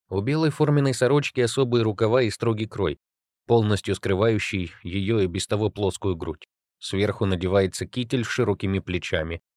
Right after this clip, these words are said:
отчего силуэт становится очень треугольным и очень мужественным. Порывшись в сумках, Эдди находит свои знаки различия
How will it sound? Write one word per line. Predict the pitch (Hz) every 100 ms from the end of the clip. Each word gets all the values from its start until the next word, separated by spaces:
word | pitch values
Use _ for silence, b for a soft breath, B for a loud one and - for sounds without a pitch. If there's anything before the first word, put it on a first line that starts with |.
| _ _ -
отчего | 90 - 131
силуэт | 165 147 143 156
становится | - 127 147 139 - -
очень | 147 135 127 113
треугольным | 117 110 127 139 139 139
и | 143 -
очень | 123 110 - 110
мужественным. | 104 78 80 - 82 76 - _ _ _ _ _
Порывшись | - 85 98 - 101
в | -
сумках, | 139 135 127 113
Эдди | 131 123
находит | 113 113 - 113 104
свои | - 107 104
знаки | 92 107 98
различия | 98 92 104 120 -